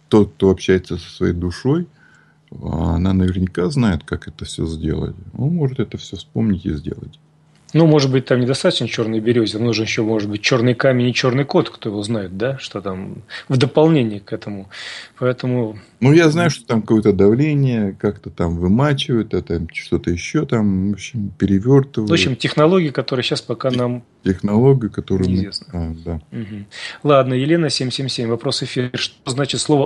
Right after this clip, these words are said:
Speaker 2: «ура»? Помогает ли оно победить?
Speaker 1: Конечно, помогает. Ура — это,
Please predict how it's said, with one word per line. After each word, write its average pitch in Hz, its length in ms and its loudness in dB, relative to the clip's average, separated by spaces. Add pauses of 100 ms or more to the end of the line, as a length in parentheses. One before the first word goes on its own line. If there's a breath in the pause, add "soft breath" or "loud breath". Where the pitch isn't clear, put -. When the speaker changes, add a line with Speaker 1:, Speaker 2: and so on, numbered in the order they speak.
Speaker 2:
«ура»? 143 480 2 (480)
Помогает 127 560 0
ли 117 100 0
оно 123 200 -2
победить? 113 540 -6 (520)
Speaker 1:
Конечно, 82 440 2
помогает. 120 560 0
Ура — 92 260 4
это, 110 340 -2